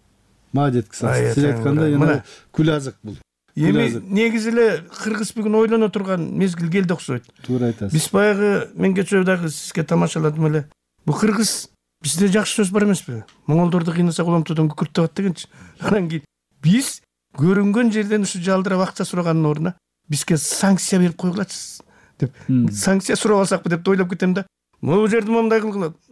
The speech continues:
Speaker 2: Эчтеке бербейбиз, давай.
Speaker 1: Мм.
Speaker 2: Эмне кылсаңар өзүңөр кыл, өзүңөр тап кыла деп. Болбосо биздин жер бейиштей, кыргыздын жериндей жерди табыш мүмкүн эмес.
Speaker 1: Туура айтасыз.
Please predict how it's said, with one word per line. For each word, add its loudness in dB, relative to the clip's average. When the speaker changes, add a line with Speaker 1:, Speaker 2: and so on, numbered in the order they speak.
Speaker 2:
Эчтеке -2
бербейбиз, 0
давай. -2
Speaker 1:
Мм. -6
Speaker 2:
Эмне 6
кылсаңар 2
өзүңөр -2
кыл, -6
өзүңөр 0
тап -4
кыла 0
деп. -6
Болбосо -2
биздин 0
жер 2
бейиштей, 0
кыргыздын 0
жериндей 2
жерди -4
табыш -4
мүмкүн -8
эмес. -12
Speaker 1:
Туура 0
айтасыз. -4